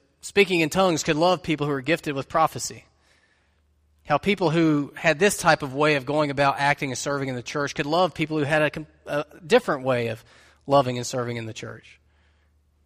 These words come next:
Unity and diversity are essential in the church so we can really love and care for one another in a way that exemplifies and requires the gospel and the Holy Spirit.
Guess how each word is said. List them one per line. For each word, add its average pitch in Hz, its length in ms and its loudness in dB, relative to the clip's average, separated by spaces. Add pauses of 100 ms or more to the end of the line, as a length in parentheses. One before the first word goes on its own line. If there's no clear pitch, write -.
(1900)
Unity 190 460 2
and 190 300 2
diversity 131 640 -4 (380)
are 139 140 4
essential 170 500 -2
in 143 80 -6
the 127 60 -4
church 135 340 -6
so 180 280 -2
we 175 180 0
can 147 320 -6
really 160 360 0
love 139 260 2
and 131 100 -6
care 139 240 -6
for 123 120 -12
one 117 160 -14
another 110 360 -20 (600)
in 147 140 -2
a 139 60 0
way 170 560 2 (280)
that 127 160 0
exemplifies 139 680 -2
and 120 100 -10
requires 139 640 0
the 127 60 -6
gospel 123 560 -2
and 123 120 -10
the 120 60 -8
Holy 127 240 -4
Spirit. 113 440 -12